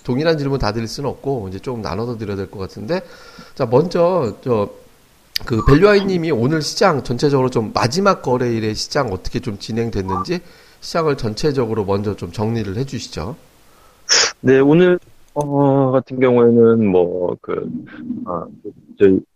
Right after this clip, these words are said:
Speaker 2: 시황에서 항상 그 말씀해 주셨다시피 뭐, 중소형주 중심으로 장이 좀 마무리가 됐다라고 뭐, 볼 수가 있겠습니다.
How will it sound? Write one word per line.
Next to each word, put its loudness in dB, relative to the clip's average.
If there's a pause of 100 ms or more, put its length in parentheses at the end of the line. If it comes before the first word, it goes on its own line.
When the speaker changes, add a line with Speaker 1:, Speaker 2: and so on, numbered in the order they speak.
(240)
Speaker 2:
시황에서 2
항상 -2
그 -2
말씀해 -4
주셨다시피 -4
뭐, -2
중소형주 2
중심으로 -6 (760)
장이 -2
좀 0
마무리가 0
됐다라고 -2
뭐, -8 (340)
볼 -14
수가 4
있겠습니다. -8